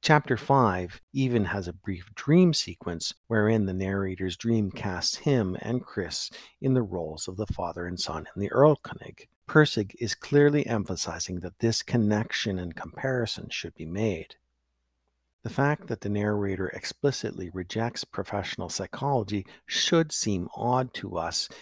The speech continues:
in our contemporary parenting perspectives. It's our expectation that such a decision would be troubling and problematic. It's also interesting to consider the ironic associations to William James and psychology.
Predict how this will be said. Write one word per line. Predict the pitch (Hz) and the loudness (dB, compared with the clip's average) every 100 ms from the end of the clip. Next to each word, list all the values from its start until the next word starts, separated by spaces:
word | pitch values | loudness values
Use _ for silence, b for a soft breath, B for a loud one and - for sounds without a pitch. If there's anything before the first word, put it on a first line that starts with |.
| B - | B -6
in | 101 | -2
our | 98 95 92 | 2 0 -2
contemporary | - 95 - 98 - 90 90 87 | -8 -8 -4 -6 -6 -8 -6 -8
parenting | - 90 85 - - - | -6 -6 -6 -8 -10 -6
perspectives. | - - 110 117 - - - - - _ | -4 0 0 0 -4 -8 -2 -2 -2 _
It's | - | -2
our | 127 131 123 | 6 8 8
expectation | 101 - - - - 156 156 - 98 87 - _ | 4 -2 -10 -16 -2 2 2 0 -6 -6 -14 _
that | 104 92 _ _ _ _ | -8 -8 _ _ _ _
such | - 113 - | -4 -4 -4
a | 90 - _ - | -10 -14 _ -16
decision | 98 - 135 127 95 | -10 -4 -2 -2 -6
would | 90 - | -8 -10
be | |
troubling | - - 135 123 104 87 82 - | -12 0 2 2 0 -2 -4 -10
and | - 80 76 - - | -14 -10 -10 -10 -12
problematic. | - 73 - 80 98 113 101 - - - | -8 -8 -8 -6 0 0 0 -4 -14 -4
It's | - | 4
also | 160 - | 4 6
interesting | 117 113 - 104 - 92 | 4 4 2 -4 -4 -6
to | 95 | -6
consider | - 110 - 143 104 | -6 -4 2 2 2
the | 98 98 | 0 2
ironic | 90 90 98 98 90 | 0 0 0 -2 -4
associations | 90 - 92 - - 101 120 135 - 92 82 | -10 -8 -8 -8 -8 0 2 2 0 -2 -4
to | - | -6
William | 92 101 98 98 90 | -4 0 0 0 -2
James | 82 80 80 95 | -6 -10 -12 -14
and | - | -12
psychology. | - - - 107 120 120 95 - 101 - | -12 -12 -8 0 0 0 -4 -8 -12 -14